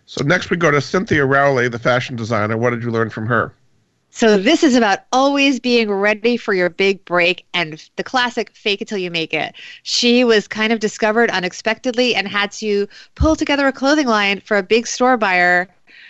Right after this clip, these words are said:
Speaker 2: basically immediately. And she knew nothing. I mean, I think she said she brought over the samples in her competitors' bags. I mean, crazy stuff. But she stuck to it and she rose to the occasion. And sometimes your big break comes before you're ready,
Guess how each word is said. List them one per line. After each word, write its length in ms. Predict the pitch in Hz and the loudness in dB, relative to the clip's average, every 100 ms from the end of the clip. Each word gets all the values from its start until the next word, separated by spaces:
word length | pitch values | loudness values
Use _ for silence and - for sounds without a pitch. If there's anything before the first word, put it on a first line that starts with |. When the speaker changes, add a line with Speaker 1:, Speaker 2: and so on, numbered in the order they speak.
| _ _ - | _ _ -2
Speaker 2:
basically 720 | 233 302 320 269 262 226 - - | 0 0 -4 -2 -2 -2 -6 -8
immediately. 720 | 208 214 294 233 156 139 - | -2 0 2 0 -2 -4 -4
And 240 | 185 185 185 | -4 -4 -4
she 160 | 277 | -6
knew 100 | 320 | -4
nothing. 320 | 285 339 180 131 | -4 -2 -4 -4
I 60 | |
mean, 100 | 202 | -2
I 60 | 214 | -2
think 160 | 392 | -4
she 120 | - 339 | -6 -4
said 200 | 320 294 | -4 -4
she 80 | |
brought 340 | 254 - 233 262 | -6 -2 0 2
over 400 | 269 269 269 277 - - - | 0 2 0 0 -4 -8 -4
the 80 | |
samples 480 | 226 262 262 277 269 | -2 0 0 2 0
in 100 | 269 | 2
her 100 | 277 | 0
competitors' 680 | 277 254 - 233 233 247 214 | 0 -2 0 0 2 2 0
bags. 680 | - 180 180 214 254 294 - _ _ | -2 -2 0 -2 -2 -6 -16 _ _
I 120 | 285 294 | -6 -4
mean, 240 | 311 285 - | -4 -8 -8
crazy 420 | 403 339 330 330 | -2 0 2 0
stuff. 340 | - 277 175 _ - - _ _ _ - | 0 -2 -2 _ -20 -20 _ _ _ -4
But 280 | 277 196 - | -2 -2 -6
she 180 | - 214 | -16 -16
stuck 300 | - 220 - | -8 -10 -8
to 180 | 269 262 | -6 -4
it 100 | - | -4
and 100 | 214 | -6
she 180 | 269 254 | -8 -6
rose 380 | 220 277 349 - | -2 -2 -2 -2
to 100 | 285 | 0
the 140 | 226 | 0
occasion. 580 | 208 220 196 180 151 - | 0 0 0 0 -4 -4
And 120 | 202 202 | -8 -6
sometimes 540 | - 415 - 370 262 | -6 -6 -4 -4 -2
your 80 | 262 | -2
big 200 | 269 233 | -2 0
break 300 | 240 233 240 | 0 0 -2
comes 400 | 277 262 247 - - - _ - | -2 -2 -4 -10 -20 -20 _ 0
before 420 | 302 - 370 494 | 0 4 4 6
you're 180 | 440 254 | 6 6
ready, 440 | 196 160 143 | 4 2 0